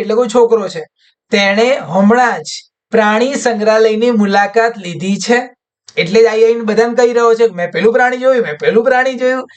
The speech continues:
એટલે કે તેણે હમણાં જ પ્રાણી સંગ્રહાલયની મુલાકાત લીધી છે. તો he, બરાબર, હમણાં જ, અ, ક્રિયા પૂરી થઈ છે. એટલે શું આવશે? he ની જોડે શું મૂકવું પડશે? હેઝ. બરાબર, આ બંનેમાંથી એક આવે જ, ક્રિયા હમણાં જ પૂરી થઈ હોય અને એની અસર ચાલુ હોય,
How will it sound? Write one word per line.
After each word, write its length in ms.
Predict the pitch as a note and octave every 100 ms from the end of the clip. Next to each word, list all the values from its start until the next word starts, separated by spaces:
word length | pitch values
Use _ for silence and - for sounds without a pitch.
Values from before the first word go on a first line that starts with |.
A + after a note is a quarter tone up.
| - - -
એટલે 160 | F#3+ G#3+
કે 100 | A#3+
તેણે 600 | B3 C4 B3 A3 C4+ - _ -
હમણાં 460 | G3+ G#3 B3+ A#3+
જ 40 | E3+ - _ _
પ્રાણી 400 | - G3+ G3+ A#3
સંગ્રહાલયની 760 | B3+ A3 G3 G3+ A3 G#3+ G3+ G#3+
મુલાકાત 540 | G3 F#3 F#3+ G#3 F3+
લીધી 400 | F3 D3+ F#3 A#3+
છે. 640 | - _ - C4+ A#3+ - - _ _
તો 100 | F3+
he, 380 | E3+ - A3+ C4+ - _ _
બરાબર, 400 | D3+ G3+ A#3 B3+ C#3+
હમણાં 360 | E3+ G3+ B3+
જ, 60 | G#3
અ, 340 | A#3 A3 G#3+
ક્રિયા 320 | G#3+ G#3+ G#3+ G#3+
પૂરી 220 | G#3 G3
થઈ 140 | F#3+
છે. 120 | F3
એટલે 180 | E3 F#3
શું 180 | G3 A3+
આવશે? 200 | G3+ G3+
he 120 | G3
ની 120 | G#3+
જોડે 180 | A3+ A#3
શું 120 | A3+
મૂકવું 220 | A#3+ A3+ A3+
પડશે? 260 | G3 F#3+
હેઝ. 260 | F3+ G3+ G#3+ - _ _ _ -
બરાબર, 220 | G#3 A#3+
આ 120 | G#3
બંનેમાંથી 380 | G3+ G#3+ G#3+ A3
એક 160 | G#3+
આવે 240 | G3+ G3+ B3
જ, 60 | - -
ક્રિયા 260 | F#3 G#3
હમણાં 220 | F#3 G3
જ 80 | G3+
પૂરી 200 | G#3 G#3
થઈ 200 | G#3+ G#3
હોય 140 | G#3+ G3+
અને 120 | G3
એની 160 | G3+
અસર 300 | F3+ - G3
ચાલુ 340 | F3+ G3+ A3+ A#3
હોય, 260 | F3+ F#3